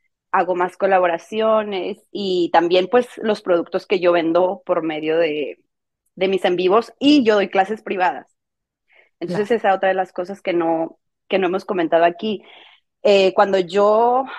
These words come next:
Speaker 1: por ejemplo, yo como estoy en vivo y doy las clases porque son clases gratuitas,
Speaker 2: Ujú.
Speaker 1: hay mucha gente, o sea, de repente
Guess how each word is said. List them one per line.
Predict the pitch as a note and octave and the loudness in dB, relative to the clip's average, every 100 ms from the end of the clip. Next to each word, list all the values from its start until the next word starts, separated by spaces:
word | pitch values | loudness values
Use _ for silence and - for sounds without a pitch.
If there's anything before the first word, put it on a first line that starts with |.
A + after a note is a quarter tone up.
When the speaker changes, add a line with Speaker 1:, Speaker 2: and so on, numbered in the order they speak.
| - | -4
Speaker 1:
por | A#3 | -2
ejemplo, | G3+ C4+ F#3 | 0 -2 -2
yo | F#3 | -4
como | F#3 A#3 | -4 -6
estoy | C4 C#4 C4 | -6 -4 -2
en | B3+ | -2
vivo | B3+ B3+ F#3+ G#3 G3+ | -2 0 0 0 -4
y | - | -4
doy | F3+ F3+ | 0 2
las | G3+ G#3 | 0 0
clases | F#3+ E3+ F#3+ | 0 0 -4
porque | E3+ E3+ | -8 -6
son | E3 D#3+ | -6 -4
clases | E3 E3 F#3 | -4 -6 -6
gratuitas, | F#3+ F#3+ G3 F3 - - _ _ _ - | -4 -4 -6 -6 -6 -6 _ _ _ -20
Speaker 2:
Ujú. | F3+ - _ | -20 -20 _
Speaker 1:
hay | F#3 F3+ | 0 2
mucha | G3+ G3+ A3+ | 0 -2 -2
gente, | - B3 F3+ | -2 -2 -2
o | |
sea, | D#3 E3 | 0 0
de | E3 | 2
repente | E3 F3 F3 F3 G3+ G#3 G#3+ G3+ | -2 -2 -4 -2 -2 0 -2 -6